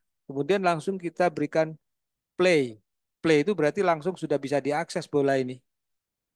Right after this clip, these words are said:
Bola ini boleh diakses ya, boleh langsung ditendang ke lapang juga, apa, ke gawang juga gitu ya. Nah, itu. Jadi ce-, posisi robot apa, eh,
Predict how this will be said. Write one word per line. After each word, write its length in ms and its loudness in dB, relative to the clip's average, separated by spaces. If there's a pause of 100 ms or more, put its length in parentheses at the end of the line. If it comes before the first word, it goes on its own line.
Bola 280 0
ini 80 -4
boleh 240 0
diakses 880 -4
ya, 200 -4 (360)
boleh 240 6
langsung 360 2
ditendang 400 0
ke 80 -2
lapang 320 0
juga, 280 -8
apa, 480 0
ke 160 2
gawang 400 2
juga 320 -6 (120)
gitu 200 -14
ya. 80 -6 (1600)
Nah, 140 0 (220)
itu. 200 -2 (560)
Jadi 560 0 (400)
ce-, 280 6 (480)
posisi 540 0
robot 380 4 (760)
apa, 560 -2
eh, 340 -6